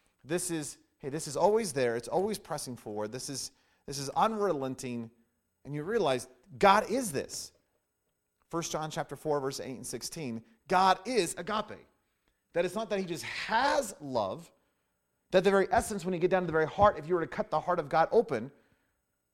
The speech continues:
you realize what would ooze forth is this.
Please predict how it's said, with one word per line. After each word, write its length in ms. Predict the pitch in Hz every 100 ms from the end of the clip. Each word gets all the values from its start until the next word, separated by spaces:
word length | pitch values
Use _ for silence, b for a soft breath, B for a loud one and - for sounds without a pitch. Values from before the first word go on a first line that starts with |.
| _ _ _ _ _ _
you 180 | 160 196
realize 240 | 202 190 147
what 160 | 175
would 100 | 165
ooze 280 | 147 214 202
forth 400 | - 226 202 160 -
is 140 | 117
this. 380 | 123 104 - -